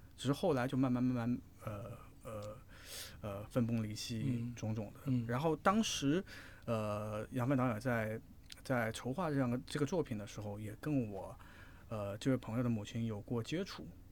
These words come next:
Speaker 1: 他们也是那个年代，呃，经历了同样背景的时代的变迁的，
Speaker 2: 嗯。
Speaker 1: 对、呃，同样的一，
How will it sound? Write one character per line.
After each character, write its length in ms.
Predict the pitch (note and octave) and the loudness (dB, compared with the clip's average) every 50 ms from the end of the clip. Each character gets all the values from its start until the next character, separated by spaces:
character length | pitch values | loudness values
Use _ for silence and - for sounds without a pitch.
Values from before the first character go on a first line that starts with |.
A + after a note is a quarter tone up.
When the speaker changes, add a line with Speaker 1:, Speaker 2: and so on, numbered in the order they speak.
| - - | -16 -14
Speaker 1:
他 180 | - - C#3+ | -6 0 0
们 120 | C#3+ D#3 D#3 | 2 6 6
也 160 | D3 A#2+ G#2+ | 6 6 4
是 160 | - - C#3+ | 4 4 6
那 120 | C3+ C3+ B2 | 8 8 8
个 80 | B2+ | 6
年 240 | A2+ A2 G2+ G#2 G#2+ | 2 0 -2 -4 -2
代， 280 | A2 C3 A#2+ G#2 G2+ - - - - - - - - - - - - - - - | 0 0 0 0 -2 -6 -12 -16 -18 -18 -18 -18 -18 -18 -18 -18 -18 -18 -10 -6
呃， 340 | A2 G#2 G2+ G#2 G#2+ G#2+ A#2 - - - | -4 -4 -4 -4 -6 -8 -10 -12 -12 -2
经 180 | - D3 C#3+ C#3+ | 4 4 6 6
历 60 | C3 | 6
了 60 | B2+ | 2
同 180 | A#2 - - A#2+ | 0 0 -2 0
样 120 | C3+ C#3 | 2 2
背 200 | C3 C3 E3+ C#3+ | 2 2 2 0
景 140 | B2+ B2+ G#2+ G#2 | 0 0 -4 -6
的 60 | G#2+ | -6
时 140 | - - B2 | -6 -2 -2
代 100 | C3 B2+ | -2 0
的 100 | A#2 A2+ | -2 -2
变 180 | - D#3 C3 | 0 0 0
迁 200 | B2 - F3 G3+ | 0 0 -2 -2
的， 140 | G3 - - - D3 | -2 -2 -4 -2 0
Speaker 2:
嗯。 320 | C3+ B2+ B2 A#2 A2+ A2 A2+ - - - - - | 2 2 2 2 0 -6 -10 -14 -16 -16 -16 -10
Speaker 1:
对、 260 | - B2+ A#2+ A#2 A2+ - - - - - - - - | -6 -4 -2 -2 -4 -6 -10 -16 -18 -18 -18 -16 -14
呃， 60 | B2 B2 A2+ A#2 | -14 -14 -12 -12
同 160 | - - B2 | -4 0 2
样 160 | B2+ E3 D#3+ B2+ | 4 4 4 2
的 120 | A2+ G#2 G#2 G2+ - - - - | 2 0 -2 -6 -10 -14 -8 -2
一， 260 | A2 A2+ A2 G#2+ | -2 -2 0 -2